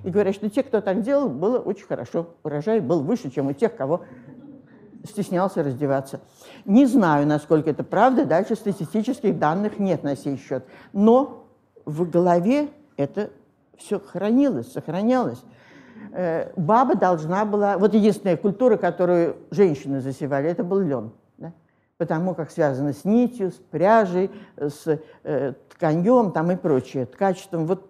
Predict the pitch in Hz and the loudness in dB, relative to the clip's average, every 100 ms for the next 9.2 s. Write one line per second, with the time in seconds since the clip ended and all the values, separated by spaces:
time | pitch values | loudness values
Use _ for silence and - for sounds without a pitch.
0 | _ - 220 - 196 143 120 107 - - | _ -4 -2 0 0 0 -4 -12 -20 -20
1 | 160 _ _ _ _ _ _ _ _ _ | -20 _ _ _ _ _ _ _ _ _
2 | _ _ 226 240 233 - _ _ _ _ | _ _ 2 2 2 -4 _ _ _ _
3 | _ _ _ _ - 196 - - 220 220 | _ _ _ _ -6 -6 -6 -4 -4 -2
4 | 240 220 190 180 - 196 202 214 226 185 | 0 2 2 -2 -8 -2 -2 0 2 2
5 | 139 139 131 175 170 170 185 143 131 127 | 2 0 0 -2 -2 0 0 -2 -4 -6
6 | 127 - 143 160 226 254 247 - 135 127 | -10 -8 -6 -4 -2 -4 -4 -10 -8 -6
7 | 120 120 117 - - - 147 147 233 247 | -6 -8 -10 -14 -16 -14 -12 0 2 2
8 | - - 165 165 175 202 214 143 123 110 | -2 -10 -8 -6 -4 -4 -4 -4 -6 -10
9 | - - | -14 -20